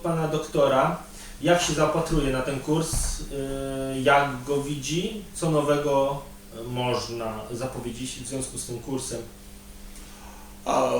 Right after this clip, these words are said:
Speaker 2: potrzeba naszych czasów, naszej cywilizacji, panie Leopoldzie. Oprócz tego, że z panem Andrzejem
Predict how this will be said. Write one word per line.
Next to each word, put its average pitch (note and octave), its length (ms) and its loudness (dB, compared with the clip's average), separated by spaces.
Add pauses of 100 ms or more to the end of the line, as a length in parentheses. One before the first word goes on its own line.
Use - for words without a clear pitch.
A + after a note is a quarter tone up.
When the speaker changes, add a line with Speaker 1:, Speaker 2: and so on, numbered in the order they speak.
Speaker 2:
potrzeba F3 560 2
naszych - 340 -2 (100)
czasów, G#2 580 0
naszej B2+ 340 2
cywilizacji, B2 800 2 (260)
panie G2 320 0
Leopoldzie. G2 720 -2 (840)
Oprócz - 540 -2
tego, A#2 380 2
że A2 200 0
z A2 120 0
panem A#2 680 4
Andrzejem G#2+ 680 2